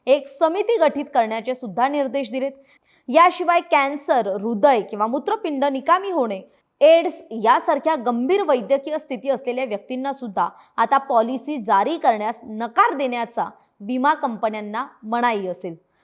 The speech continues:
अधिसूचनेनुसार विमाधारकांना पॉलिसीधारकांच्या सोयीसाठी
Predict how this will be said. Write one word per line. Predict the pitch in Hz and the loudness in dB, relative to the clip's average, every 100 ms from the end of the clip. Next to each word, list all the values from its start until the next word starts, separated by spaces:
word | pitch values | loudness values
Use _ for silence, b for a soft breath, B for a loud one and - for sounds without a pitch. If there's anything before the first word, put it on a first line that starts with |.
| - | 0
अधिसूचनेनुसार | 226 214 247 262 - 240 247 226 262 285 | 2 2 -4 -6 -4 -4 -4 -4 0 0
विमाधारकांना | 247 247 311 330 285 262 240 269 | -2 -2 0 4 2 2 -2 -4
पॉलिसीधारकांच्या | 339 285 269 311 403 370 277 311 311 381 | -4 -2 -2 -2 -2 0 0 -2 -6 -8
सोयीसाठी | 320 311 403 392 254 | -4 -2 0 -2 -6